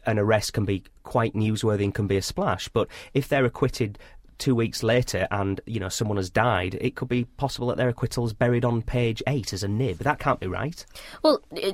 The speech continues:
Speaker 2: journalists search for the same facts as you're discussing right now, whether it be a financial regulatory authority, I won't name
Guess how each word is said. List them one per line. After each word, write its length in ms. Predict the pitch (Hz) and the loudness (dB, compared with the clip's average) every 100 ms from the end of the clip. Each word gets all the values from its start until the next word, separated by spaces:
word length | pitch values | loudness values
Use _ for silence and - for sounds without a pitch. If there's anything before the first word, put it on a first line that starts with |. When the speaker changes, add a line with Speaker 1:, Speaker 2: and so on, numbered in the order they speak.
| 226 | 2
Speaker 2:
journalists 800 | 254 285 311 277 233 - - - | 4 6 6 6 2 -2 -4 0
search 300 | - 269 - | 4 2 2
for 140 | - | 0
the 100 | 233 | 2
same 280 | 220 240 214 | 2 2 2
facts 400 | - 220 285 - | 2 0 0 0
as 180 | 190 202 | 0 4
you're 320 | 214 202 196 214 | 4 4 2 0
discussing 640 | 226 - 226 220 240 220 | -2 0 -2 0 0 0
right 220 | 202 190 | 2 0
now, 360 | - 202 269 - - - - | 0 -2 -2 -4 -8 -20 -2
whether 380 | 226 233 226 208 | 2 4 6 4
it 180 | 202 - | 2 0
be 320 | 220 208 196 | 0 4 4
a 100 | 190 | 2
financial 920 | - 220 202 208 214 220 240 214 208 | 0 2 4 4 4 2 2 2 4
regulatory 800 | 202 220 247 220 208 220 208 185 | 2 2 2 2 0 -2 0 0
authority, 640 | 214 - 202 196 190 214 277 | -2 0 2 2 2 0 2
I 120 | 196 | 2
won't 240 | 208 196 202 | 2 0 2
name 400 | 190 190 233 | 0 0 -6